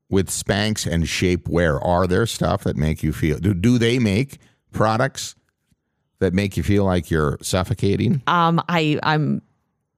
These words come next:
Speaker 2: I haven't worn it all, but
Speaker 1: Okay.
Speaker 2: I'm sure some of it is, uh, a higher compression level than
Speaker 1: I've,
Speaker 2: others.
Speaker 1: I've never put one of those shirts on, but I am
Speaker 2: You would
Speaker 1: I,
Speaker 2: hate it.
Speaker 1: I am damn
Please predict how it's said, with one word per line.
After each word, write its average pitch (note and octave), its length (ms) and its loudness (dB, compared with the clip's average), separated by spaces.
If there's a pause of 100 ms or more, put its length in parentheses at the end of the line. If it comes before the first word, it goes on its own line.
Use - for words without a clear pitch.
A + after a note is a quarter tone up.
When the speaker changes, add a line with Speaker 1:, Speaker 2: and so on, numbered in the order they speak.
(580)
Speaker 2:
I C#3+ 60 -4
haven't D#3 280 2
worn D3+ 200 -4
it C#3 100 -4
all, - 300 -4
but - 100 -6
Speaker 1:
Okay. - 80 2
Speaker 2:
I'm C#3+ 100 -2
sure D3+ 240 -2
some D#3 280 0
of D3+ 160 0
it D3 120 0
is, C#3 300 -4 (480)
uh, C3+ 480 0 (260)
a D#3 60 0
higher E3 540 0
compression D#3+ 760 0
level C#3+ 260 0
than D3 200 0
Speaker 1:
I've, C#3 100 -2
Speaker 2:
others. - 280 -4
Speaker 1:
I've C#3 320 0
never D3+ 400 4
put C#3 300 -2
one A2 180 2
of G#2 60 0
those G2+ 160 2
shirts G#2 340 0
on, F#2+ 240 2
but E2 160 0
I A2 140 0
am F#2 120 -2
Speaker 2:
You G3 120 4
would F#3 100 4
Speaker 1:
I, - 60 4
Speaker 2:
hate E3+ 180 4
it. D3+ 220 0 (180)
Speaker 1:
I C3 120 0
am B2 240 2
damn B2+ 560 0